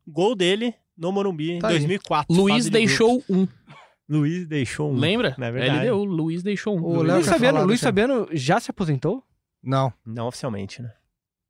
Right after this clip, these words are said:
Speaker 4: Pois é, mas ele, ele não joga há
Speaker 2: Eu até acho que a gente
Speaker 4: uns
Speaker 2: pode
Speaker 4: dois anos, mais ou menos.
Speaker 2: eu até acho que a gente poderia fazer um convite pro Luiz Fabiano participar do nosso podcast. Acho que seria um, um,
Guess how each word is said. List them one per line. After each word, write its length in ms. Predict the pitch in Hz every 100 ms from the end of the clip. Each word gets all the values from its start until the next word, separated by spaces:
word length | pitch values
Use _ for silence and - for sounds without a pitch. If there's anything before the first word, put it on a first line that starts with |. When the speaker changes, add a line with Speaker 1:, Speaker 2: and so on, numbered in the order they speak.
| _ _ _ _ _ _ 135 - 170 240
Speaker 4:
Pois 160 | 220
é, 60 | 226
mas 100 | 165
ele, 240 | 165 190
ele 160 | - 170
não 100 | 190
joga 480 | 143 156 208 233 226
há 160 | 180 147
Speaker 2:
Eu 100 | 156
até 300 | 151 233 190
acho 340 | 151 180 -
que 120 | 175 143
a 20 |
gente 160 | 156
Speaker 4:
uns 60 | 156
Speaker 2:
pode 220 | 196 208
Speaker 4:
dois 100 | 165
anos, 240 | 185 180 156
mais 180 | 156
ou 60 | 151
menos. 180 | 143 147
Speaker 2:
eu 80 | 151
até 180 | -
acho 200 | 170 170
que 60 | 160
a 40 |
gente 140 | 156 -
poderia 340 | 151 143 151
fazer 240 | 135 131 156
um 100 | 185
convite 440 | 175 131 151 -
pro 80 | 139
Luiz 100 | 127
Fabiano 320 | 131 131 131
participar 480 | 127 120 - 117 143
do 100 | 151
nosso 200 | 139 -
podcast. 680 | 131 120 - 110 120 - - _ _ _ -
Acho 160 | 127 127
que 60 |
seria 260 | - 135 151
um, 260 | 147 135 -
um, 380 | 131 135 143